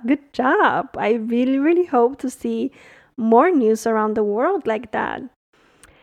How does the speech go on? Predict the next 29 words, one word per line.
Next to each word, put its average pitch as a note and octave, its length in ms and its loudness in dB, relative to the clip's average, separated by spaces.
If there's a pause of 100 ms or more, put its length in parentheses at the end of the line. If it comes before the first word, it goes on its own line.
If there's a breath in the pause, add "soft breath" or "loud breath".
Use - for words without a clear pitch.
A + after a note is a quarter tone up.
(400 soft breath)
Um, A#3 300 2
the B3 100 8
next C#4 400 -2
one, A#3+ 280 -2
I A#3 160 -6
feel A#3+ 240 -4
like, C4 340 -4 (240)
is A#3 140 -2
something A#3+ 480 -4
that A3 180 -2
you A3 180 -6
can A3+ 400 -6
definitely E4+ 460 0
take A#3+ 260 2
advantage G#3+ 520 -6
of. G#3+ 280 -4 (760)
ikea B3 680 -2
to D#4+ 160 -2
buy A3 300 0
back G#3+ 480 -2
used G#3+ 560 -4
furniture A3+ 640 0 (380 loud breath)
worldwide A3+ 1040 0
in G#3+ 180 -2
recycling A#3+ 720 -2 (100)
push G#3+ 340 -2 (340 soft breath)
for G#3+ 200 -6
Black G3+ 640 -4 (180)
Friday. - 540 -2